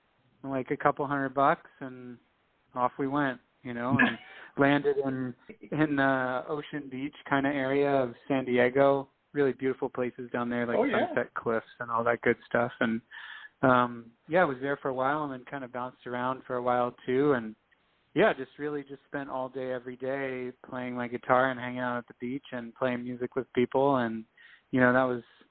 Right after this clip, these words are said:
Speaker 1: that was,
Speaker 2: That's the
Speaker 1: you know,
Speaker 2: best.
Speaker 1: probably about ten years ago. So, and then just kind of been growing from there.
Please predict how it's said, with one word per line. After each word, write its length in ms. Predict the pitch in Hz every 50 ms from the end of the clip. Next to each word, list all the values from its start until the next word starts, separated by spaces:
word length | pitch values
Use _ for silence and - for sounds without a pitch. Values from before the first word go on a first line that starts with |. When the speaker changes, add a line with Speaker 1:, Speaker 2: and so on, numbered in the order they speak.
| _ _
Speaker 1:
that 60 | - 131
was, 160 | 131 131 123 117
Speaker 2:
That's 140 | - - - _ -
the 60 | 117
Speaker 1:
you 60 | 107
know, 220 | 104 127 123 120 120
Speaker 2:
best. 100 | 113 110
Speaker 1:
probably 260 | - 123 120 123 120
about 240 | 120 120 117 120 - _ -
ten 140 | 131 127 123 _
years 260 | - 135 143 147 131 131
ago. 380 | 120 113 117 113 110 117 123 - _
So, 300 | - 127 120 120 123 135 _ _ - - - - - _ _ _ -
and 80 | 139
then 80 | 135 135
just 140 | 127 - -
kind 160 | - 139 135
of 40 | 127
been 120 | 127 123
growing 420 | 123 120 123 123 120 123 127 127 127 -
from 160 | 139 127 123
there. 320 | 123 131 139 139 127 120